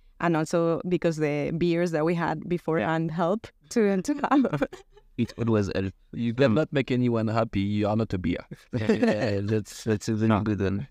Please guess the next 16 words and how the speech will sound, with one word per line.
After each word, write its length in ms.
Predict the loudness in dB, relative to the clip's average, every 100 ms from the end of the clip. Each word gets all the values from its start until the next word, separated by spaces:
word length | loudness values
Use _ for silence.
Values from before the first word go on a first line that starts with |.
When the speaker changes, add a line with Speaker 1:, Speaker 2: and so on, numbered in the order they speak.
| 0
Speaker 4:
We, 180 | 2 2
we 140 | 2
have 240 | 2 0
to, 280 | 2 0 0
to 160 | 0 -2
say 200 | 0 0
thank 300 | 0 0 2
you 100 | 2
to 140 | 2 2
Tony 360 | 4 4 4
and, 340 | 2 0 0 0
and, 460 | 0 0 0 -4 -4
and 480 | -4 -2 -2 -4
his 200 | -2 -2
brand, 340 | 0 0 0 -4 -14
so. 260 | -14 -14